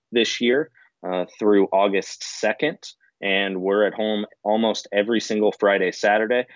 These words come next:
We're gonna have twenty-eight home games, and we're gonna do a few other events on top of that. Uh, we have some exciting things we're gonna do, and we're just gonna make things a little bit more fun this year than we've done before. And we're gonna just up the experience for both our players and our fans,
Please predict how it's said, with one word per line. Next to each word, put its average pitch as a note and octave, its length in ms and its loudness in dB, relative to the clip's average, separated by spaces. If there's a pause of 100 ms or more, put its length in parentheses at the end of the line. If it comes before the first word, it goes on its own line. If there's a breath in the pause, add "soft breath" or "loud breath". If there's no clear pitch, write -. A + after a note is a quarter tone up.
(140 loud breath)
We're A#2 120 -2
gonna G#2+ 140 -2
have F2+ 140 -6
twenty-eight B2 560 -4
home A#2+ 200 -2
games, C3 560 -2
and G#2 100 -4
we're F#2+ 80 -2
gonna G#2 160 0
do G2 140 0
a F#2 40 -2
few A2+ 240 0
other G#2+ 280 2
events G#2 340 -4
on G2 140 -4
top G#2 260 0
of E2+ 120 -8
that. F#2+ 260 0 (380 soft breath)
Uh, F#2+ 220 2
we F#2+ 160 -2
have F#2 140 -4
some F#2+ 240 -10 (100)
exciting G#2+ 540 0
things G#2+ 260 -2
we're G#2 80 0
gonna G2 180 0
do, G#2 300 2
and F#2+ 300 -8
we're G#2+ 140 -4
just G#2+ 140 -6
gonna G#2+ 140 0
make G#2 240 0
things G2+ 220 -2
a F#2 80 -2
little A#2+ 300 2
bit D#3 180 0
more C3+ 160 0
fun B2+ 320 -4
this B2 220 -6
year C3+ 120 -2
than B2 140 -8
we've A#2 160 -10
done A#2 220 0
before. C#3 440 -4 (380 loud breath)
And G2 540 0
we're G#2 100 -2
gonna F#2 340 -4
just - 300 -14
up B2 220 0
the A#2 100 2
experience G#2+ 560 -2
for G#2 120 -6
both F#2+ 200 0
our F2+ 100 0
players A#2+ 440 2
and G2 80 -6
our F2 100 -8
fans, A2 480 -2